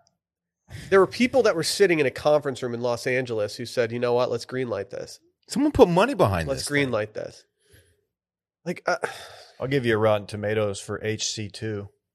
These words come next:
Speaker 3: Twenty-nine percent. Better than, better than Tiptoes.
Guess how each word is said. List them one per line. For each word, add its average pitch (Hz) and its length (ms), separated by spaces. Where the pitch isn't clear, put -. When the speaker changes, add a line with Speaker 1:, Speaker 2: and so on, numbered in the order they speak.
Speaker 3:
Twenty-nine 143 480
percent. 104 440
Better 160 280
than, 202 300
better 165 240
than 214 160
Tiptoes. 104 760